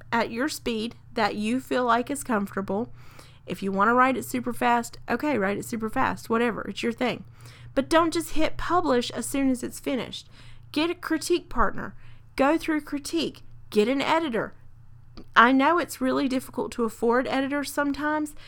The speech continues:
I published my first book without it being professionally edited. I published that book in two thousand thirteen.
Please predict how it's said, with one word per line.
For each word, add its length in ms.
I 120
published 420
my 120
first 360
book 220
without 280
it 100
being 220
professionally 600
edited. 440
I 100
published 460
that 160
book 180
in 80
two 160
thousand 300
thirteen. 580